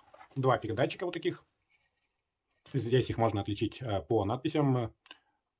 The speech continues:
Трансмиттер. Э, эти два идут с надписью «трансмиттер» передатчики, а приемник идет с надписью «ресивер». Вот такой. <clears throat> Давайте изучим сначала передатчик.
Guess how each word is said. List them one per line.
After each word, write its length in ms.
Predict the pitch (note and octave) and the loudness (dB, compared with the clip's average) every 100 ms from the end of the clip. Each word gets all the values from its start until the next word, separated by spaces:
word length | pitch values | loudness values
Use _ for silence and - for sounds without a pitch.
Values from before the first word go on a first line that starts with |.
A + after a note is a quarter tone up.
| _ | _
Трансмиттер. 540 | - G2 C#3 F#3 F#3 - _ _ _ - | -4 -2 2 0 0 -6 _ _ _ -4
Э, 280 | A2 G#2+ G2+ | -2 0 -2
эти 340 | C3+ A2+ F#2+ F2+ | -2 -2 -2 -2
два 280 | F#2+ G2+ F2+ | 0 0 0
идут 260 | F2 - - - | -4 -10 -16 -14
с 80 | - | -6
надписью 320 | F#2 E2 - | -6 -6 -8
«трансмиттер» 400 | F2+ E3 F#3+ D3+ - | -6 -4 -4 -4 -4
передатчики, 580 | C3+ C3+ C3 C3 A#2+ G#2+ - _ | 0 2 0 -2 -6 -6 -14 _
а 160 | C3+ E3 | -2 0
приемник 440 | G#2 A2+ D3 A#2+ | 2 4 4 2
идет 300 | F2 A#2+ - | 2 0 -2
с 80 | - | -6
надписью 420 | A2 - - A2 | -4 -4 -4 -2
«ресивер». 340 | A2 - D#2 D2+ _ _ _ _ _ _ - | -2 -4 -6 -6 _ _ _ _ _ _ -12
Вот 100 | D2 | -10
такой. 180 | - D#2 - - _ _ _ - - _ _ - _ _ _ _ _ _ | -8 -10 -12 -20 _ _ _ -20 -20 _ _ -20 _ _ _ _ _ _
<clears throat> 640 | - - - - C#3+ A#2+ E2 - - _ _ _ _ - - _ - - _ _ - - _ _ | -18 -16 -12 -4 0 0 0 -6 -20 _ _ _ _ -20 -20 _ -20 -20 _ _ -20 -20 _ _
Давайте 280 | A2+ B2 C#3 | 2 4 4
изучим 220 | A#2 C3 A#2 | 2 0 -2
сначала 280 | F#2+ G#2+ | -2 -2
передатчик. 580 | G2+ G2+ F#2+ E2 - - | 0 -2 -2 -4 -4 -14